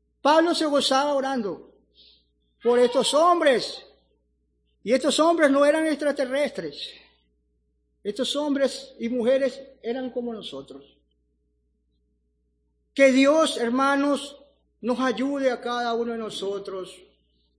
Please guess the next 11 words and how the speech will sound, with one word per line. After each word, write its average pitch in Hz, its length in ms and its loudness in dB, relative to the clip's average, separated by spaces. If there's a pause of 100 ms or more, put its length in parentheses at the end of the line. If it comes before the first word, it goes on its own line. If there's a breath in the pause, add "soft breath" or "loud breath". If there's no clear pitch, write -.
(100)
a 226 140 -2
responder 262 680 2
estas 247 240 0
preguntas. 214 760 -6 (1900)
En 277 120 0
realidad, 311 840 2
estamos 339 840 2
perseverando 311 760 2
en 320 60 -2
sus 320 180 -4
caminos. 330 640 0